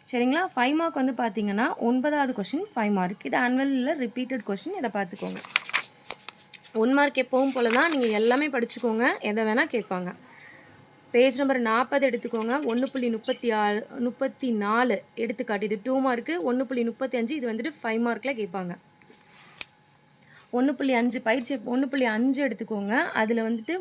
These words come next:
மூணாவது கொஸ்டின், ஆயிரத்தி தொள்ளாயிரத்தி நாற்பத்தி நாலு ஒரு முழு கன எண்ணல்ல என நிரூபிக்க. இது டூ மார்க்ல. அப்புறம் ஆயிரத்-, அ, பத்தாயிரத்தி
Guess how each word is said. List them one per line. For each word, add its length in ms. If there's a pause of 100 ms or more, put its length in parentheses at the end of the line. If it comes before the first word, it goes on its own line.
மூணாவது 560
கொஸ்டின், 220 (280)
ஆயிரத்தி 420
தொள்ளாயிரத்தி 260
நாற்பத்தி 440
நாலு 540
ஒரு 240
முழு 440 (320)
கன 300
எண்ணல்ல 680
என 240
நிரூபிக்க. 640
இது 180
டூ 240
மார்க்ல. 280 (520)
அப்புறம் 440
ஆயிரத்-, 580
அ, 100 (180)
பத்தாயிரத்தி 880